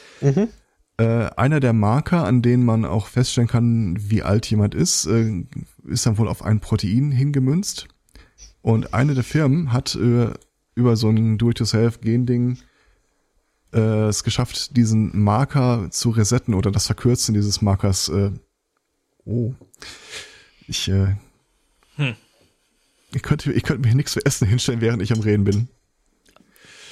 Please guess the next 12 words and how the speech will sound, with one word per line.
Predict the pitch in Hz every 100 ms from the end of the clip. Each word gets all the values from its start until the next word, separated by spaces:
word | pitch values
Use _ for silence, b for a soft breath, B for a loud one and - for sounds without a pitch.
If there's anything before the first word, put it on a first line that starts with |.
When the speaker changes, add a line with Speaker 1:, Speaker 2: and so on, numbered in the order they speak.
| B -
Speaker 2:
Äh, | 131 131 82
jedenfalls, | 104 156 117 92 - -
die | 123 120
haben, | 135 95
äh, | 120
geschafft, | 117 135 135
das | 123
Ding | 131
zu | -
verkürzen | 113 139 160 -
und | 117 123
die | 120 120